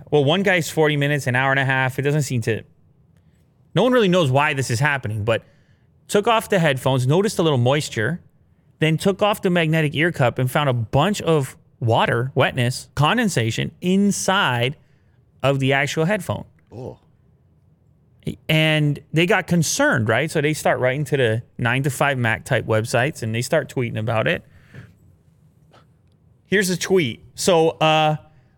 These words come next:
Speaker 1: "My AirPods Max form condensation after extended use.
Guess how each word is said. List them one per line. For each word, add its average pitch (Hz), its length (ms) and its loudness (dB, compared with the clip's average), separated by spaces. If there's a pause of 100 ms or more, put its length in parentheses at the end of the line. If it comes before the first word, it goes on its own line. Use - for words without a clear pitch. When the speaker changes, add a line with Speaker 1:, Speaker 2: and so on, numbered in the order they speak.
Speaker 1:
"My 165 160 2
AirPods 208 480 0
Max 175 320 0
form 156 280 2
condensation 165 800 0
after 147 240 0
extended 143 460 0
use. 135 380 0